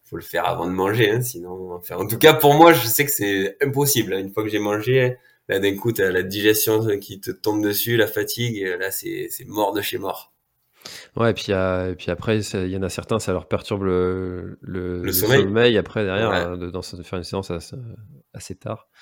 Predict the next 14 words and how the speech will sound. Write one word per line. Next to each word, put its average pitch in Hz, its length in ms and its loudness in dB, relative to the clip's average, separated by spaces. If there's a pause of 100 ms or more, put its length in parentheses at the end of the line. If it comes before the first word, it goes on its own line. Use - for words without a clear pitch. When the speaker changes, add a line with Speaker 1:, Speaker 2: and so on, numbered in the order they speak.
(360)
Speaker 1:
Ouais. 98 60 -4 (400)
Speaker 2:
Euh, - 120 -6
c'est - 260 -8
un 113 80 0
équilibre 117 420 0
à 107 80 4
trouver, 95 320 -6
encore 92 280 -4
une 98 80 -6
fois. - 260 -10 (140)
Speaker 1:
Ah, 127 560 6 (160)
c'est - 160 0
compliqué. 127 680 4
Speaker 2:
<laughs> - 40 -20